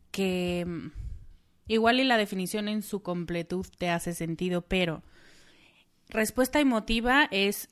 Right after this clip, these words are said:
todo, toda una historia. Eh, la conducta de alguien es otra historia. Y la confianza que se rompió es otra historia. Entonces,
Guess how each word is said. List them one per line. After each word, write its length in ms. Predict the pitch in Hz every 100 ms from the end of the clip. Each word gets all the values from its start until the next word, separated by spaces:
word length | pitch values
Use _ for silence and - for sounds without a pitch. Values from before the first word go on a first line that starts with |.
| _ -
todo, 520 | 202 202 196 196 202 - - - -
toda 220 | 208 214
una 160 | 208 185
historia. 680 | 170 - 185 180 170 - - - _ _ _ - - _ _ -
Eh, 420 | 196 196 196 196 196
la 160 | 208
conducta 560 | 208 214 220 240 - 262
de 160 | 233
alguien 640 | 202 214 226 214 226 269 403 - - -
es 280 | - 196 -
otra 240 | 196 202 208
historia. 540 | - 220 262 202 127 - - - - - - - - - -
Y 100 | 240
la 140 | 226
confianza 1000 | 233 220 220 277 294 302 294 247 220 294 - - - - _ - -
que 120 | 214
se 160 | - 196
rompió 680 | 190 190 214 220 226 294 -
es 240 | 214 220 -
otra 260 | 254 220
historia. 460 | 185 - 175 170 156
Entonces, 560 | 180 220 226 269 269